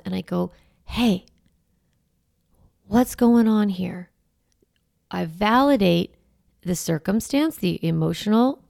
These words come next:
uh, what's happening, like, like, really narrating what's happening. So when the, this is the connection tool in action. So it's, like, narrating the circumstance, narrating what's happening,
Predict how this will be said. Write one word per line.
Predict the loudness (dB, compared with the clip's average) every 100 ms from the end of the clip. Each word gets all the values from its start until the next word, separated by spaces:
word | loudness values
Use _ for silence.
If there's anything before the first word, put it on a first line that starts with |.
| -12
uh, | -10 -8
what's | -4 -4
happening, | -4 -6 0 0 0
like, | -2 -4
like, | -8 -8 -8
really | -2 0
narrating | 0 0 0 0 0 0 0 0
what's | -2 -4
happening. | -10 -10 -6 -2 0 -2 _ _ _ _
So | -6 0
when | 0
the, | 0 -2 -6 _ _
this | -10 -8
is | -4
the | 0
connection | 2 2 0 -4 -6
tool | -2 -2 0
in |
action. | -2 -6 -2 0 0 -4 _ _
So | _ -4
it's, | -2
like, | -2 -4 -6 _ -2
narrating | 2 6 6 6 4
the | 2
circumstance, | 0 -2 -2 -4 -6 -4 -2 -2 -2
narrating | -2 0 2 2 4
what's | 2 0
happening, | -12 -10 -8 -4 -4 -4